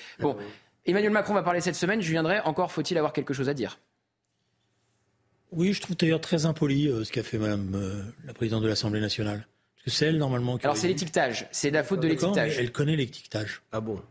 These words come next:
Speaker 2: Elle a des services, elle connaît l'étiquetage.
Speaker 3: Sûr.
Speaker 2: Et, et donc, c'est pas très correct. Alors, on sait que madame Braun-Pivet, euh, pense qu'elle a une longue, euh, carrière devant elle. Je suis pas sûr que son bilan en tant que président de l'Assemblée nationale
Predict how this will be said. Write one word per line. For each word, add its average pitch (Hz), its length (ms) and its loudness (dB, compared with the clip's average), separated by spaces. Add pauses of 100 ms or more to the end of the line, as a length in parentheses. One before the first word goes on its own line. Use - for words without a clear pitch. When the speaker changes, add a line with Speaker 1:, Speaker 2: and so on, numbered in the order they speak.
(120)
Speaker 2:
Elle 117 100 0
a 123 60 4
des 120 100 2
services, 117 680 0
elle 117 100 -8
connaît 151 240 0
l'étiquetage. 107 560 -6
Speaker 3:
Sûr. - 200 -8 (640)
Speaker 2:
Et, 117 320 0
et - 20 0
donc, 156 200 2
c'est 123 140 0
pas - 260 -2
très - 220 -2
correct. 135 480 -2 (240)
Alors, 113 140 0
on 127 140 2
sait 190 180 2
que 120 320 0
madame 113 300 -2
Braun-Pivet, 131 560 0 (340)
euh, 120 240 -8 (180)
pense 175 220 2
qu'elle 123 120 0
a 123 40 0
une 123 100 0
longue, 175 280 4
euh, 127 260 2
carrière 135 400 0
devant 127 240 0
elle. 113 240 0 (180)
Je - 60 -10
suis - 80 -4
pas 139 120 0
sûr 175 160 0
que - 60 -6
son 147 100 0
bilan 139 220 2
en 139 40 0
tant 135 120 0
que 120 60 -2
président 127 260 0
de 120 40 2
l'Assemblée 123 280 0
nationale 151 400 0